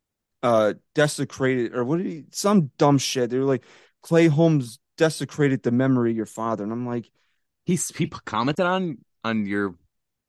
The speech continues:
Speaker 2: tweet about it and said that?
Speaker 1: And I was like, and I'm thinking
Speaker 2: That's
Speaker 1: about it. I'm like, "But he didn't, though." Like, 'cause I'm not gonna compare.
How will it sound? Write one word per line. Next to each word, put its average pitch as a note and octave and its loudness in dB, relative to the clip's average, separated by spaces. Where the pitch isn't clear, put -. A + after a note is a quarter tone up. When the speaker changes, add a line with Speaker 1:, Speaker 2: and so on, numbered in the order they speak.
Speaker 2:
tweet A#2 -6
about E3 -10
it F3 -8
and G2+ -12
said G#2+ -12
that? D#3+ -18
Speaker 1:
And F#2 -4
I C3+ 2
was D3 2
like, D#3 0
and E3+ -2
I'm A3+ 2
thinking F3+ 0
Speaker 2:
That's G#2+ -6
Speaker 1:
about G#2 -6
it. B2 -4
I'm F3 0
like, F#3+ 0
"But G#3 0
he F3+ -8
didn't, G3 0
though." A2 2
Like, A2+ -2
'cause A#3+ 0
I'm B3+ 2
not D4+ 2
gonna B3+ 2
compare. D#3 2